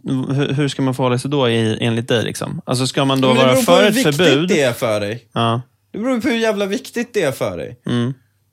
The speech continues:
Speaker 2: Då kan du tänka så här, ja, men jag kan, jag kan tänka mig nå det här målet på femtio år.
Speaker 1: Mm.
Speaker 2: Eller jag måste nå det här målet imorgon.
Speaker 1: Mm.
Speaker 2: Det beror på hur fanatisk du är.
Speaker 1: Mm.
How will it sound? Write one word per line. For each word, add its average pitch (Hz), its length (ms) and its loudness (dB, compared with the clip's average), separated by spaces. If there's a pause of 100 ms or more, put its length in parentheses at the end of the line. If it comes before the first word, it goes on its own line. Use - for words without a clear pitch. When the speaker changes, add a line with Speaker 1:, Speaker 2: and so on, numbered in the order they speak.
(120)
Speaker 2:
Då 202 140 -8
kan 220 140 -2
du 220 60 -4
tänka 208 260 0
så 190 60 -4
här, 175 180 -2
ja, 180 60 0
men 185 400 -4
jag 190 160 -4
kan, 208 200 -2
jag 202 120 -2
kan 202 80 -4
tänka 196 180 -2
mig 180 100 -2
nå 185 320 0
det 175 80 4
här 165 120 2
målet 165 520 -2
på 147 120 -6
femtio 143 520 -4
år. 131 340 -2 (200)
Speaker 1:
Mm. 131 320 -2
Speaker 2:
Eller 160 180 2
jag 170 140 2
måste 208 240 -4
nå 190 240 0
det 180 80 0
här 151 160 -2
målet 147 360 -4
imorgon. 147 680 -2 (400)
Speaker 1:
Mm. 123 220 0
Speaker 2:
Det 156 60 -2
beror 202 160 -2
på 202 80 -2
hur 202 80 2
fanatisk 208 640 -2
du 117 120 -2
är. 87 160 -4 (300)
Speaker 1:
Mm. 123 280 -2